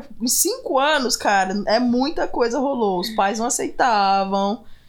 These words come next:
E aí demorou pro pai e pra mãe aceitar. Então a gente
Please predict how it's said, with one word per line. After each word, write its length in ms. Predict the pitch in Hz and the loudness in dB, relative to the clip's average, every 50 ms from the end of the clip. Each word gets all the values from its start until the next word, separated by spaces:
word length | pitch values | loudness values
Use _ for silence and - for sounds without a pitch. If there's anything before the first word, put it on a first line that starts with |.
| - - - - - - | -20 -20 -18 -20 -18 -8
E 80 | - 190 | -4 -2
aí 240 | 185 185 180 185 190 | 0 0 0 0 0
demorou 800 | 185 185 202 214 233 247 254 240 226 208 202 196 196 196 196 | 0 0 2 4 4 4 4 4 2 2 2 2 2 0 0
pro 160 | 196 - 196 180 | -2 -4 -8 -6
pai 180 | - 202 180 | -2 0 0
e 60 | 180 | 0
pra 180 | 180 - 196 190 | 0 -2 -4 -2
mãe 180 | 196 185 185 190 | -2 -2 -4 -2
aceitar. 1040 | 214 - - 262 262 - - 262 262 214 185 180 180 180 175 180 185 185 185 196 - - - - - - - - - _ | -4 -4 -4 -4 -6 -4 -2 0 2 2 2 2 2 2 2 0 0 0 -2 -4 -8 -12 -18 -18 -20 -20 -20 -20 -12 _
Então 460 | 208 214 208 - 226 190 185 185 190 | -8 -8 -6 -4 -4 -4 -2 -2 -2
a 60 | 190 | -2
gente 420 | 208 190 196 190 - 214 208 190 | -4 -4 -4 -6 -6 -6 -6 -6